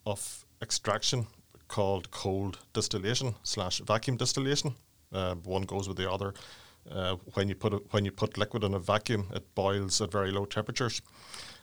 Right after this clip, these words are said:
and I realised at that stage that that had huge potential for cooking, because I'm an amateur cook, I suppose, and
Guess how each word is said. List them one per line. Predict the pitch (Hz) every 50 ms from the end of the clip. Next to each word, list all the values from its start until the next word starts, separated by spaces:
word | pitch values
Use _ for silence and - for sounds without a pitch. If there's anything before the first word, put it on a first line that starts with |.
| - - -
and | 104 101 95 95 98 95 - - - _ _ _ _ _ _ _ _ -
I | - 107 98 95 95
realised | 101 110 113 120 117 113 113 107 101 - -
at | 92
that | 101 95 101 -
stage | - - 107 98 98 92
that | 92 92
that | 92 92 95 101
had | - - - 92 87
huge | - - - 107 104 101 -
potential | - 107 - - - - 101 104 104 - - 101 95 95 -
for | - - - - 95 92 92 92 92 90 - - - - - - - - - - - - -
cooking, | - - 110 107 - 131 123 113 110 - _ _
because | - 87 90 90 85
I'm | 90 87 85 85 82 - - -
an | - 90
amateur | 92 98 101 98 -
cook, | - - - 110 113 - -
I | 113
suppose, | - - 110 107 113 113 - - - - - - - - - - - - -
and | - 98 98 95 92 92 92 90 90 87